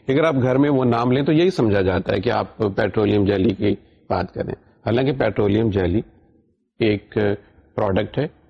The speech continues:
آپ یوں سمجھے کہ ایک پراپر ناؤن ہے، اور وہ اس کے بعد آپ برانڈ بناتے ہیں اس کے، وہ ایک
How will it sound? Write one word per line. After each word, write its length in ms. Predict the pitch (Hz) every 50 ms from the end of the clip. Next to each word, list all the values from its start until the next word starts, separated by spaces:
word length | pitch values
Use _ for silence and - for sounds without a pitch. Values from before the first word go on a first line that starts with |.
| _ _ _ -
آپ 160 | 107 104 104
یوں 100 | 123 123
سمجھے 300 | 113 139 110 107 113 113
کہ 60 | 117
ایک 160 | 110 98 -
پراپر 300 | - 113 104 101 - 107
ناؤن 400 | 95 95 95 90 90 90 85 85
ہے، 100 | 98 104 - - _ _ _ _ _ _ _ _ _ _ _ _ _ _ _ -
اور 240 | - 120 123 127 - - - - - -
وہ 280 | 120 127 151 160 165 - - _ -
اس 280 | - 175 170 - - -
کے 140 | - 160
بعد 320 | 147 117 117 117 123 120 127
آپ 120 | 135 139
برانڈ 560 | 120 104 95 101 104 113 131 147 127 - - - - - _ _ -
بناتے 480 | 101 92 95 90 90 87 87 - 92 95
ہیں 120 | 95 95
اس 140 | 87 90 -
کے، 160 | - - 139
وہ 100 | 147 160
ایک 220 | 160 156 151 -